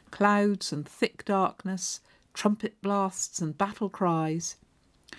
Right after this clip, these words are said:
I didn't choose it deliberately. It was just the reading set for today. But I'm glad we got the chance to hear Zephaniah's words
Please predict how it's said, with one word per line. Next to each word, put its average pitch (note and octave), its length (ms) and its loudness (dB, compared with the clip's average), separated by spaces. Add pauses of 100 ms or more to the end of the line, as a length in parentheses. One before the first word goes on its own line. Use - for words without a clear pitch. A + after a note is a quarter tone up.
(380)
I A#3+ 100 6
didn't D4 260 2
choose A3 300 4
it - 140 0
deliberately. F3 720 2 (240)
It B3+ 140 0
was B3+ 140 4
just E3+ 260 2
the E3+ 80 2
reading D#3+ 380 6
set - 340 2
for F#3 100 -2
today. E3+ 540 2 (640)
But G3+ 240 4 (160)
I'm C4 160 6
glad G#3+ 340 4
we F#3 120 -2
got - 180 -6
the E3 60 -6
chance D#3 480 -4
to D#3 100 0
hear D#3 220 4
Zephaniah's D3+ 680 2
words D3+ 520 2